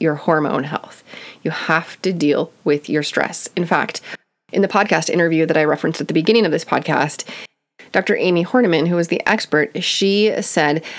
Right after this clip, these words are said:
that the number one thing that she wants people to focus on is their stress. If you need better mental health,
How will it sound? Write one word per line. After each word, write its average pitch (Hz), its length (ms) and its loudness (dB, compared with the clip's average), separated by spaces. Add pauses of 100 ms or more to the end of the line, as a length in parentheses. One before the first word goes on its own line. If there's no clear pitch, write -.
that 156 220 0
the 170 60 4
number 170 440 2
one 165 280 2
thing 160 480 0
that 165 280 2
she 160 320 0
wants 160 320 0
people 147 280 -2
to 165 100 -4
focus - 340 0
on 349 200 4 (360)
is 151 200 0
their 147 120 0
stress. - 520 -6 (680)
If - 180 -6
you 185 520 2
need 170 440 2
better 160 460 2
mental 165 340 0
health, - 460 -4